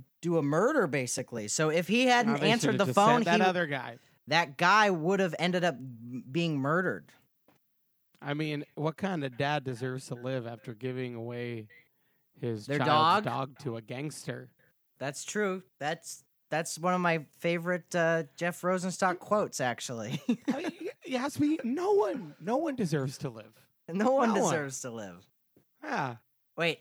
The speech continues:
Speaker 1: so that's another
Speaker 2: M-,
Speaker 1: great
Speaker 2: more
Speaker 1: one from Jeff.
Speaker 2: murders, the
Speaker 1: If
Speaker 2: better.
Speaker 1: you, if you ask me, no one <laughs> deserves to live.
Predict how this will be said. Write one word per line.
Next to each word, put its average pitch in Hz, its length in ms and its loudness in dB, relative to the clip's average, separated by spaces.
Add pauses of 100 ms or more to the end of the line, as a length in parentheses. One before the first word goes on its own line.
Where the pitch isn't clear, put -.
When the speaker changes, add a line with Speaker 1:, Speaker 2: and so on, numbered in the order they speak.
Speaker 1:
so 165 300 0
that's 185 260 2
another 196 300 2
Speaker 2:
M-, 160 60 -2
Speaker 1:
great 147 280 0
Speaker 2:
more 190 120 4
Speaker 1:
one 233 100 8
from 240 80 6
Jeff. 220 60 0
Speaker 2:
murders, 220 500 6
the 180 140 -2
Speaker 1:
If 165 60 -4
Speaker 2:
better. 196 320 2
Speaker 1:
you, 262 200 4 (260)
if 254 240 4
you 254 200 4
ask 240 440 4
me, 190 260 4
no 165 280 0
one 226 300 2
<laughs> - 20 0
deserves 190 680 0
to 190 140 -2
live. 151 440 -2